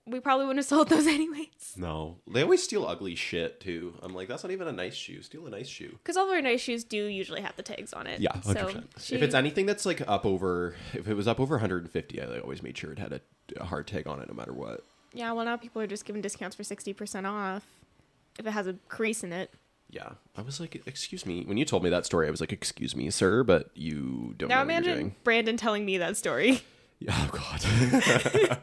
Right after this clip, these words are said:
Speaker 2: <laughs> Brandon's a goof.
Speaker 1: <sighs>
Speaker 2: Oh, love him.
Speaker 1: I know. We'll have him on here eventually. He's
Speaker 2: Yes.
Speaker 1: waiting for it. He's
Speaker 2: He
Speaker 1: waiting
Speaker 2: is.
Speaker 1: for his shining moment.
Speaker 2: I know. Maybe episode four needs to be his debut on the scene.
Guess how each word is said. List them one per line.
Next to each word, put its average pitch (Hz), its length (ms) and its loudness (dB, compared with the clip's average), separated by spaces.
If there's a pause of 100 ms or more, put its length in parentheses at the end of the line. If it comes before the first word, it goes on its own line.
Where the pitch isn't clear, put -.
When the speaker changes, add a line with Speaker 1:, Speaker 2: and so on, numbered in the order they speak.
(260)
Speaker 2:
<laughs> - 680 -8
Brandon's 151 320 -4
a 113 60 0
goof. 82 520 -4
Speaker 1:
<sighs> - 40 -20 (920)
Speaker 2:
Oh, 104 440 -4 (160)
love 82 220 -10
him. 78 300 -12 (420)
Speaker 1:
I 196 60 -12
know. 196 180 -6
We'll 233 120 -8
have 226 180 -6
him 190 100 -8
on 180 160 -6
here 180 140 -8
eventually. 180 400 -8
He's 233 160 -4
Speaker 2:
Yes. - 100 -2
Speaker 1:
waiting 202 320 0
for 190 240 -8
it. 180 80 -10
He's - 160 -6
Speaker 2:
He 196 140 6
Speaker 1:
waiting 196 260 6
Speaker 2:
is. 202 80 -4
Speaker 1:
for 202 100 0
his 202 140 -2
shining 185 380 -2
moment. 170 440 -6
Speaker 2:
I 85 80 0
know. 80 360 -2 (420)
Maybe 104 320 6
episode 98 460 2
four 92 240 6
needs 85 240 4
to - 80 -4
be 87 100 2
his 85 180 0
debut 80 440 2
on 78 140 -2
the 80 60 -4
scene. 80 440 -2